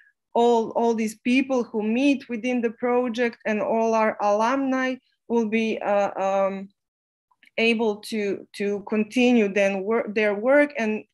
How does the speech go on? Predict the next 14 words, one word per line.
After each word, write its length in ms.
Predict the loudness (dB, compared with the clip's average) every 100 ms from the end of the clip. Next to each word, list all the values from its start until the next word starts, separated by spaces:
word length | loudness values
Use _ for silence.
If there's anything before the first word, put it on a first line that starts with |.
| -4
continue 520 | -4 0 2 2 0
to 120 | -4
be 180 | -4 -4
supported 1000 | -4 -8 -8 0 4 4 2 -4 -4 -2
by, 260 | 0 0
by, 380 | 0 0 2 0 -8 _ _ _ -10
uh, 240 | -4 -2 -2
our 280 | 2 4 4 2
institutions. 1000 | -4 -4 -8 -2 -2 -2 -10 -12 -12 -16 -20 _ _ _ _ _ _ _ _ _ _ _ -2
Um, 580 | 0 2 2 2 0 -2 -8 _ _ _ _ _ -20 -6
so 200 | 0 2
the 100 | 0
process 560 | 2 2 2 0 -6
started, 640 | -2 2 2 2 -2 -4